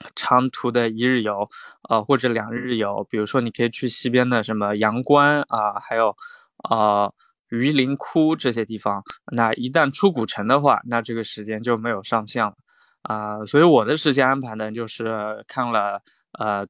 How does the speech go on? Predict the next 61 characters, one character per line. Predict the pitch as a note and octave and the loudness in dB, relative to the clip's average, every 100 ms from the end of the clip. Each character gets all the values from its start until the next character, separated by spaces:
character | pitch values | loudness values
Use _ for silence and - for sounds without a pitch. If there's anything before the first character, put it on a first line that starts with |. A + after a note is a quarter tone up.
| - | 0
敦 | C3+ | 0
煌 | C3 A#2+ | 2 0
莫 | B2+ | 4
高 | C3 | 2
窟， | B2+ - C#3+ C#3 | 2 0 0 0
看 | - C3 | 0 -4
了 | G#2+ | -4
鸣 | G#2 | -6
沙 | G#2 B2 | 0 0
山， | A#2+ B2 B2+ B2+ | 2 2 2 -2
看 | C3+ A2 | -4 -4
了 | |
敦 | G#2 C3+ C#3 | -2 -4 -4
煌 | B2 | -6
博 | A#2 A#2+ | -4 -2
物 | C#3 | -2
馆， | A#2+ G#2+ - G2+ - - _ _ | -4 -6 -4 -6 -8 -20 _ _
然 | G#2+ | -4
后 | A2+ A2+ | -2 -4
其 | - A2 | -4 0
他 | A#2+ | 2
地 | A#2+ | 2
方 | A2 G#2+ G#2 | -2 -2 -2
我 | A2 | -4
就 | A#2+ | -4
没 | A#2 | -2
有 | A#2 A2 | -4 -6
去， | - D3 - | -6 -6 -2
啊， | G#2+ | -4
我 | - | -4
就 | - B2 A2+ A2 G#2 _ _ _ _ _ - _ | 2 4 4 2 -2 _ _ _ _ _ -20 _
完 | B2 A2+ C#3+ | 4 4 4
全 | D3 B2 | -2 -8
是 | B2 | -8
冲 | - C#3+ | -8 -8
着 | A#2 G#2+ | -6 -6
敦 | - B2 | -4 -2
煌 | A2+ | -2
莫 | A#2 A#2+ | 0 2
高 | A#2+ A#2 | 2 2
窟 | - B2 | -2 -8
这 | B2 | -6
一 | A2 A2 | -10 -4
个 | B2+ | -4
地 | A#2+ | -2
方 | A2+ | -4
去 | G#2+ - | -4 -6
的。 | F2+ - _ _ _ _ _ _ _ _ _ _ _ _ _ - - - | -6 -10 _ _ _ _ _ _ _ _ _ _ _ _ _ -20 -20 0
然 | B2+ | 2
后 | D3 | 2
这 | D3+ F#3 | 2 -2
次 | D#3 C#3 | 0 -2
旅 | A2 | -2
行 | - A#2+ B2 | -6 -8 -6
很 | A#2+ C#3 | -2 0
有 | A2+ | 0
意 | A#2 A#2 | -2 -6
思 | - | -6
啊， | - - | -12 -6
因 | B2 | 0
为 | A#2+ A#2 A#2 | 4 4 2